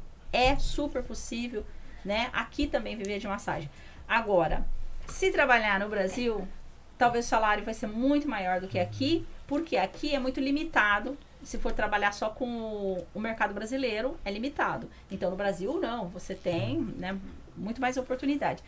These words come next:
Se for trabalhar na Europa, o salário é muito bom, né? E é possível.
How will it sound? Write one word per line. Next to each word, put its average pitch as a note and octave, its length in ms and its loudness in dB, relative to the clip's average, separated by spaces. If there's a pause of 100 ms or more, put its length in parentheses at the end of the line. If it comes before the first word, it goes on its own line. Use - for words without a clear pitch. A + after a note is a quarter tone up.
(140)
Se - 140 -10
for E4 160 4
trabalhar B3 380 4
na C4+ 120 2
Europa, B3 600 4 (460)
o A3 60 -12
salário G#3 340 2
é - 40 -4
muito A#3 240 0
bom, G3 280 -2 (540)
né? G3 260 -4
E G3 120 2
é G3 40 4
possível. A#3 540 -2